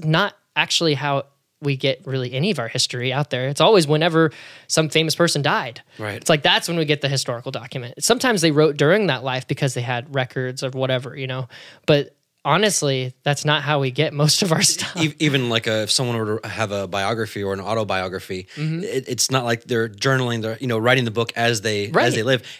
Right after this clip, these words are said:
Speaker 2: They're recollecting their life, a-, a-, you know, as at the, towards the end of it, you know.
Speaker 1: Right. Uh, and so it's, it's much closer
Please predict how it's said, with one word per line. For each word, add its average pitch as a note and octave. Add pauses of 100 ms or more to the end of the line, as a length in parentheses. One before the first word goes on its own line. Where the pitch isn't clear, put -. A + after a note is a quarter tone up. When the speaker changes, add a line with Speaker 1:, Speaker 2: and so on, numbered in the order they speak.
Speaker 2:
They're B2
recollecting A#2
their A#2
life, G#2+
a-, A2
a-, G#2+
you A2+
know, G2
as G#2
at G2+
the, G2+
towards G#2
the G2
end A2
of F#2+
it, F#2+
you A2
know. G#2
Speaker 1:
Right. G3 (140)
Uh, D#3 (380)
and E3
so F#3+
it's, E3
it's D#3+
much F#3+
closer -